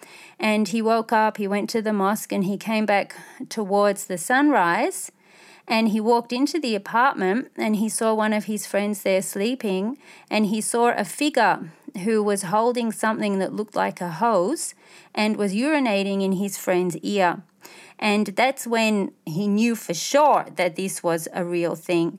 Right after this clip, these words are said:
And of course, he jumped up and he woke his friend and he said, "The shaitan has just used your ear as a toilet, you must get up." And some of our scholars say too that a person who lets the adhan of Fajr go by without having woken, then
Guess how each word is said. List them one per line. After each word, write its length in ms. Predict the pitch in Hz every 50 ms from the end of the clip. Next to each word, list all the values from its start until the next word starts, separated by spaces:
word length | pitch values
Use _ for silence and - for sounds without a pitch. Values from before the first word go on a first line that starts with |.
| - - - - - -
And 160 | 180 190 196
of 140 | 190 196 -
course, 300 | - 220 202 196 190 -
he 120 | - 196
jumped 340 | 160 - 196 180 175 - -
up 200 | 185 170 165 -
and 100 | 190 190
he 80 | 190 185
woke 300 | 180 180 170 170 170 -
his 200 | - 185 165 -
friend 320 | - - 180 175 175 170
and 140 | 170 170 175
he 80 | 180 175
said, 300 | 165 - 175 175 165 165
"The 100 | 170 170
shaitan 580 | - - 190 175 170 - 190 185 185 180 180 180
has 200 | 175 165 160 -
just 380 | - 160 160 156 - - -
used 340 | 160 175 190 190 185 - -
your 140 | - 160 - -
ear 240 | - 190 190 190
as 140 | 170 160 160
a 80 | 160 160
toilet, 480 | - - 233 240 240 214 190 175 -
you 100 | - 185
must 280 | 175 170 165 160 - -
get 160 | - 190 190
up." 260 | 196 190 - - - _ _ _ - - - - - - _ -
And 120 | 196 190
some 240 | - - 202 196 196
of 140 | 190 175 185
our 160 | 175 175 180
scholars 480 | - - - 190 180 180 175 170 170 -
say 260 | - 214 196 185 170
too 320 | - - - 311 302 240
that 220 | 196 - 175 185 170
a 60 | 170
person 680 | 170 - 208 202 208 208 208 - 262 294 302 349 330 - - - -
who 300 | - 208 208 247 311 349
lets 300 | - 226 233 240 - -
the 160 | - - 233 220
adhan 480 | - 196 196 - 208 208 202 202 196
of 80 | 185 -
Fajr 420 | - - 269 302 294 - 320 294
go 240 | 262 - 208 185 185
by 380 | 180 185 180 175 175 170 170 - - _ - - - - - - _ -
without 420 | 196 190 180 208 214 226 - 196
having 420 | 170 214 208 190 180 190 190 180
woken, 640 | 170 185 190 202 202 202 - 262 277 311 370 381 370 - _ - - - _ _
then 460 | - - 202 214 233 254 269 294 302